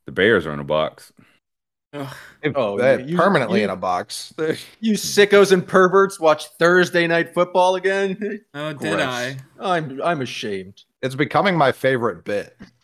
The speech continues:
Speaker 3: like, watching Thursday Night Football. Like, just
Speaker 1: I'm
Speaker 3: to
Speaker 1: telling
Speaker 3: see.
Speaker 1: I want more worse football. And every week,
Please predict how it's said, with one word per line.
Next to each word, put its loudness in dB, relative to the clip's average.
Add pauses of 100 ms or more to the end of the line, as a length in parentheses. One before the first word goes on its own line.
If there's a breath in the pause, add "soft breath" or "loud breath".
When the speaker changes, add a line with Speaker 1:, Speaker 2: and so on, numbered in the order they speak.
(160)
Speaker 3:
like, -4
watching -2
Thursday -6
Night -8
Football. -10 (100)
Like, 2
just 4
Speaker 1:
I'm 0
Speaker 3:
to 0
Speaker 1:
telling 0
Speaker 3:
see. -4
Speaker 1:
I 6
want 6
more 6
worse 4
football. 0
And -6
every 2
week, -2